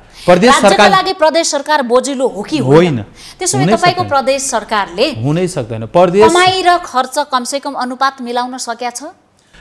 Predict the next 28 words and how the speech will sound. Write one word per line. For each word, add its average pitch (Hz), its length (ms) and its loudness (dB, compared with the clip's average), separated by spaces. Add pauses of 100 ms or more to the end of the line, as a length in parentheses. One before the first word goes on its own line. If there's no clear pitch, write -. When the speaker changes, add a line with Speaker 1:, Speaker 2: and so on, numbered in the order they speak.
(140)
Speaker 1:
कमाई 160 280 0
र 175 80 -4
खर्चको 147 440 -8
अनुपात 135 600 -6
त 160 260 -6
अहिले 143 260 -2
नै 151 280 -6
मिलेको 135 380 -6
अवस्था 127 440 -6
छैन। 113 420 -6 (240)
Speaker 2:
हजुर। 190 220 -10 (180)
Speaker 1:
तर 147 100 2
हामीले 151 520 0
त्यही 196 380 2
कुरालाई 156 480 0
चाहिँ 143 200 -6
नि 143 140 -4
जोड 131 400 -4
दिएर, 127 320 -2
त्यही 175 240 -2
कुरालाई 143 480 -4 (340)
हामीले 135 340 0
लक्ष्य 165 260 -2
बनाएर 131 320 -4
अगाडि 135 300 -2
बढेका 123 360 -2
छौँ। 107 220 -8
Speaker 2:
हजुर। - 480 -20